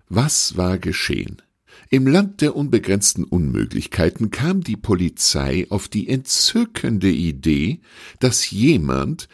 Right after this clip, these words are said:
der die Adresse eines Mordopfers gegoogelt hat, zwangsläufig auch dessen Mörder sein muss. Dieser Logik,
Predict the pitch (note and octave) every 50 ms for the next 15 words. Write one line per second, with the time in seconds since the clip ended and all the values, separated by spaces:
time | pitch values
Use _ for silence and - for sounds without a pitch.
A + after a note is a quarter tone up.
0 | - _ _ _ - - E3 F#3+ F#3 F3 E3 - A#2+ A#2 - - D#3 E3+ - -
1 | C3+ - G2 F#2 D2+ D#2 - - D#2 G2+ C#3 D3+ - C#2 C2 C2+ - - D2+ C2+
2 | - - - C#2+ B1+ - C#3+ D3+ - C#2+ B1+ B1+ - - F2 - - - - -
3 | - _ _ _ - - - - - G#2+ D3+ F#3 - - - - G2 G#2 G#2 G#2
4 | - G#2 G2+ G2+ - - - - D#2+ D2 - - - B1 - - - - A2+ A#2
5 | F#2 E2 D#2 D2+ D2 B1 B1 B1+ C2 - - A1+ G1+ G1+ G1+ G1+ G1+ - - -
6 | - - - _ _ _ _ _ _ _ _ _ _ _ _ _ _ _ _ _
7 | - F3 G3 G#3 F#3+ - G2+ F2 D2+ C#2+ C#2 C2+ A1+ - - - - - - -
8 | -